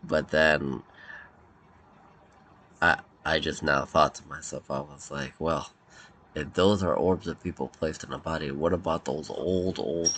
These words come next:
old cemeteries from the nineteen, from the nineteen hundreds,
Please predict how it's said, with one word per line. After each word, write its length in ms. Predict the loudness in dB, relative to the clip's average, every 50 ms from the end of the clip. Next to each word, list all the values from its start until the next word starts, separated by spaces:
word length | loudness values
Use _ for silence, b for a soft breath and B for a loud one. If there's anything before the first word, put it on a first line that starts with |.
| 0 0 0
old 240 | -2 -4 -6 -8 -8
cemeteries 760 | -4 0 0 0 0 0 -2 -4 -4 -4 -2 -2 -4 -4 -6
from 200 | -8 -10 -10 -10
the 80 | -10 -6
nineteen, 800 | -4 -2 -2 -2 -4 -8 -10 -8 -6 -6 -4 -4 -4 -6 -6 -8 -12 -16 -20 -20 -20 -20 B B B B B B B B B -18 -14
from 120 | -10 -6
the 80 | -6 -4
nineteen 460 | -2 -2 -4 -4 -6 -6 -6 -6 -6
hundreds, 920 | -4 -4 -4 -4 -4 -4 -4 -6 -6 -8 -10 -12 -14 -14 -16 -18 -20 -20